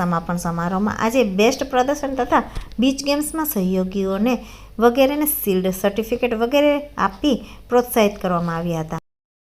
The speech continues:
આ પ્રસંગે સાંસ્કૃતિક કાર્યક્રમ પણ રજૂ કરવામાં આવ્યા. સાથે સમાપન સમારોહ અંતર્ગત દીવ કલેક્ટર ભાનુપ્રભાએ સર્વનો આભાર વ્યક્ત કર્યો હતો અને આ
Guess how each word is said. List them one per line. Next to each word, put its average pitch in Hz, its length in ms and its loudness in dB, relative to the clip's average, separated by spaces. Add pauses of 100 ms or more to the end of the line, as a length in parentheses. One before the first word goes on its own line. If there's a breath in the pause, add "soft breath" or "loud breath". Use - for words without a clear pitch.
(680)
આ 196 120 6
પ્રસંગે 226 540 2
સાંસ્કૃતિક 277 500 0
કાર્યક્રમ 208 420 2
પણ 247 220 -2
રજૂ 208 220 -6
કરવામાં 208 400 2
આવ્યા. 160 320 -2 (960 loud breath)
સાથે 190 300 6
સમાપન 180 440 2
સમારોહ 180 380 2
અંતર્ગત 202 440 2 (160)
દીવ 262 200 2
કલેક્ટર 294 420 2
ભાનુપ્રભાએ 185 680 0
સર્વનો 220 380 0
આભાર 226 340 4
વ્યક્ત 180 240 -6
કર્યો 175 260 0
હતો 170 140 -4 (140)
અને 185 120 -2 (140)
આ 165 60 -6